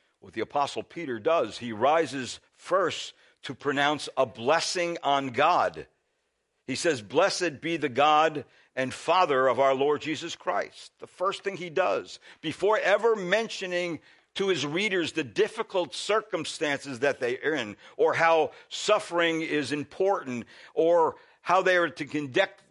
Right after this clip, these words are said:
conduct their lives in an evil world, he first adjusts their focus on our great God, the great God of salvation. That's where he looks at first. He says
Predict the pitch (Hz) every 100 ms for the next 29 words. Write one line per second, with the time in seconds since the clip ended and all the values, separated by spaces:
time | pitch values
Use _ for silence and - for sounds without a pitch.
0 | _ - 135 185 185 170 160 185 175 151
1 | 165 151 147 180 160 151 165 196 135 110
2 | 151 156 - _ _ _ - 208 226 -
3 | - 160 127 113 165 196 - 147 143 -
4 | 175 175 170 151 - 143 143 139 139 135
5 | - - 139 143 135 127 147 147 - -
6 | 135 123 110 95 117 117 139 139 110 107
7 | 139 120 90 92 98 _ _ _ - 107
8 | - 120 107 131 143 113 98 117 139 -
9 | 151 131 127 117 113 - 101 92 - 101
10 | 71 - - _ _ _ _ _ - 92
11 | - 139 127 120 107 -